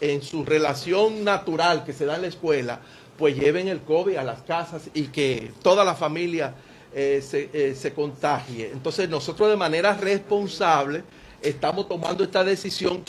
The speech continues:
incluso colaborando con las propias autoridades, porque también estamos viendo que los hospitales,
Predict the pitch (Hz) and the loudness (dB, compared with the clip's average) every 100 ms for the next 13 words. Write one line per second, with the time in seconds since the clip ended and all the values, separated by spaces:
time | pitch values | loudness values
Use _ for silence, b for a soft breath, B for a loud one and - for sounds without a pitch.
0 | - - 196 - - - 254 - 247 240 | -12 -4 -4 -2 0 2 2 6 8 10
1 | 220 214 208 190 170 180 247 - 180 160 | 8 6 6 4 4 4 4 2 -2 -8
2 | _ _ _ _ 202 - - 190 165 165 | _ _ _ _ -10 -8 -2 0 0 -2
3 | 185 190 190 - - 165 165 170 156 147 | -4 -4 -8 -8 -2 0 0 0 0 4
4 | 151 135 123 - B B B B - 208 | 4 4 -2 -12 B B B B 0 8
5 | 226 233 220 196 196 - 208 214 208 202 | 10 8 6 2 0 4 4 4 2 4
6 | 196 180 139 180 196 190 180 170 - 147 | 4 0 -2 -2 -2 0 0 -2 -4 -4
7 | 143 151 196 233 226 - 220 208 185 165 | -2 0 0 0 -4 -4 -8 0 4 6
8 | 143 135 - | 4 -2 -8